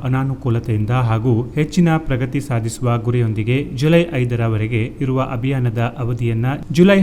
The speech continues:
ಹದಿನೈದು ಮಂಗಳವಾರದವರೆಗೂ ಮುಂದುವರಿಸಲು ತೀರ್ಮಾನಿಸಲಾಗಿದೆ ಎಂದು ಅರಣ್ಯ ಭೂಮಿ ಹಕ್ಕು ಹೋರಾಟಗಾರರ ವೇದಿಕೆಯ ಅಧ್ಯಕ್ಷ ರವೀಂದ್ರ ನಾಯ್ಕ್ ಪ್ರಕಟಣೆಯಲ್ಲಿ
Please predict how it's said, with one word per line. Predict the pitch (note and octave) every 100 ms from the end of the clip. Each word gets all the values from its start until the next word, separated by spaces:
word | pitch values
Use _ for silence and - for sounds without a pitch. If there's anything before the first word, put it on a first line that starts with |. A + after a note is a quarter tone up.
| D3+
ಹದಿನೈದು | C#3 B2+ B2 B2+ C#3+ C3+
ಮಂಗಳವಾರದವರೆಗೂ | C3 D3 D3 B2+ A#2+ A#2 A2 A2 A#2+ B2 B2
ಮುಂದುವರಿಸಲು | C#3 B2+ A#2 A#2+ A#2+ B2
ತೀರ್ಮಾನಿಸಲಾಗಿದೆ | B2 B2 A#2 A#2+ A2 A2 A2 A2
ಎಂದು | A2+ B2 A#2+ -
ಅರಣ್ಯ | D3 D#3 D#3+ C3
ಭೂಮಿ | B2+ B2+ A#2+
ಹಕ್ಕು | A#2+ C3+ A2+
ಹೋರಾಟಗಾರರ | A#2+ B2+ C3+ A#2 A2+ A2+ A2+
ವೇದಿಕೆಯ | A2 B2+ B2+ A#2+ G#2
ಅಧ್ಯಕ್ಷ | A2 G#2+ C3+ C3 A#2
ರವೀಂದ್ರ | B2 B2+ A2
ನಾಯ್ಕ್ | A2+ B2 -
ಪ್ರಕಟಣೆಯಲ್ಲಿ | B2 D3 C#3+ B2 G#2+ A#2+